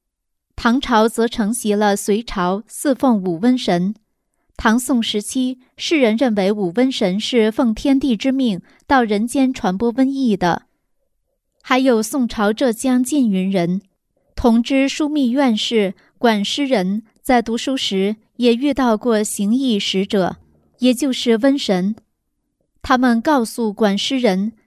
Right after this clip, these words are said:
将在新年的第一天于人间散布瘟疫。不过管师仁的家人不会染疫，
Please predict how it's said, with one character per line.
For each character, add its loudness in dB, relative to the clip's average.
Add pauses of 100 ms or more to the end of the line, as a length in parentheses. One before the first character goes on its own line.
将 0
在 2
新 -2
年 0
的 2
第 -2
一 -2
天 2 (100)
于 2
人 0
间 0
散 -2
布 -4
瘟 2
疫。 0 (440)
不 -2
过 2
管 0
师 -4
仁 0
的 0
家 0
人 2
不 -2
会 0
染 -2
疫， -4